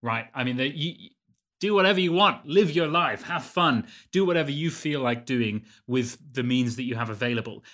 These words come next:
It's the same as if I were talking to, you know, someone who draws or someone who's an artist, you know, they might say, "I can't afford paints. I can't afford a canvas and I can't afford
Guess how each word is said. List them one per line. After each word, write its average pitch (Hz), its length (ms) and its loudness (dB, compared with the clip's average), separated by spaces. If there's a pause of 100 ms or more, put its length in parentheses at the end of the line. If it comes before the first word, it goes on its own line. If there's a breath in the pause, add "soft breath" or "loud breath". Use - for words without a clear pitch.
It's 156 160 -4
the 156 80 -8
same 175 240 0
as 135 140 -2
if 175 160 -4
I 170 80 2
were 156 100 -2
talking 123 380 -6
to, 113 260 -4 (560 soft breath)
you 123 60 -6
know, 107 100 -4
someone 123 280 -2
who 113 80 -4
draws 113 500 -6 (300)
or 135 40 -12
someone 120 240 -2
who's 113 140 -2
an 107 80 -4
artist, 110 480 -6 (400 loud breath)
you 139 80 -6
know, 104 120 -4 (520 loud breath)
they 165 100 2
might 147 220 0
say, 123 460 -2 (340 loud breath)
"I 196 80 2
can't 190 260 2
afford 175 400 0
paints. 233 540 -2 (260)
I 156 60 2
can't 208 300 -4
afford 190 280 -2
a 175 60 -2
canvas 180 540 -2
and 165 160 -6
I 165 80 0
can't 190 320 -4
afford 170 420 0